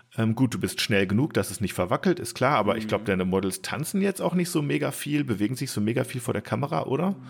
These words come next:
Speaker 2: Naja, sind schon in Bewegung.
Speaker 1: Doch?
Speaker 2: Ah,
Speaker 1: Ja?
Speaker 2: wenn,
Speaker 1: Okay,
Speaker 2: wenn nicht,
Speaker 1: ja.
Speaker 2: dann animiere ich sie dazu. Doch.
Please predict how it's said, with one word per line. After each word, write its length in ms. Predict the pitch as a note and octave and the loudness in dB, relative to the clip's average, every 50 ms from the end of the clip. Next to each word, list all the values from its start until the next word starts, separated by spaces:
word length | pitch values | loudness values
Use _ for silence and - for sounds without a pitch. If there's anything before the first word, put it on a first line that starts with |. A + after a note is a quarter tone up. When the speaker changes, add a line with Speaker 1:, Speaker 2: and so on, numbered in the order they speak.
| - C3 - - - - - | -18 -18 -18 -20 -20 -14 -8
Speaker 2:
Naja, 600 | G#3+ B3 C4+ D4+ D4 A#3+ A3+ - - - A3+ - | -4 -2 0 2 2 2 4 4 4 4 2 2
sind 180 | - - D#3+ D#3 | 0 -4 -6 -4
schon 160 | - D3+ B2+ | -4 -4 -4
in 80 | A2+ G2+ | -4 -6
Bewegung. 200 | G#2+ G2 - - | -6 -6 0 2
Speaker 1:
Doch? 260 | D3+ G3+ - - - - _ _ _ _ | 2 2 0 -2 -10 -20 _ _ _ _
Speaker 2:
Ah, 260 | D#3+ D#3+ D#3+ E3 - | 2 4 6 6 6
Speaker 1:
Ja? 80 | E3+ - | 4 2
Speaker 2:
wenn, 80 | E3+ E3+ | 2 2
Speaker 1:
Okay, 200 | E3+ F#3+ G3 A2 | 0 2 4 4
Speaker 2:
wenn 80 | - F#3 | 4 4
nicht, 200 | F#3 A3 - - | 2 0 2 2
Speaker 1:
ja. 100 | G#3+ G#3 | 2 2
Speaker 2:
dann 160 | G3 G3 F#3+ | 4 0 -4
animiere 400 | F#3+ - - E3+ F3 E3+ E3 C#3+ | -4 -4 -2 -2 -2 0 -2 -2
ich 100 | A2 - | -2 -4
sie 80 | - - | -6 -6
dazu. 340 | - G#2+ - - - A2+ - _ _ - | -6 -6 -8 -8 -12 -12 -12 _ _ -10
Doch. 180 | D3+ D3 - | -10 -10 -10